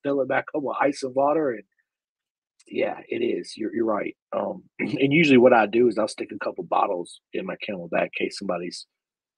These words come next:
exactly what you said. You're at the track. Even if I don't know 'em, you see, you tell when people are, like,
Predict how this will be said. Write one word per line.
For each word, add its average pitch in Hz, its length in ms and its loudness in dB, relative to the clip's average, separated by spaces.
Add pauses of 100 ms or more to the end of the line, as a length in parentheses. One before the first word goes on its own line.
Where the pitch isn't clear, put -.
(220)
exactly 110 380 0
what 95 180 -2
you 104 80 -4
said. 92 340 -2
You're 104 120 0
at - 60 -6
the - 140 -2
track. 101 280 2 (340)
Even 190 160 10
if 190 120 8
I 180 60 12
don't 156 180 2
know 147 260 2
'em, 90 100 -18
you 120 100 -10
see, 165 320 -2
you 151 200 -8
tell 165 200 2
when 117 120 -6
people 123 300 -8
are, 101 40 -8
like, - 240 -10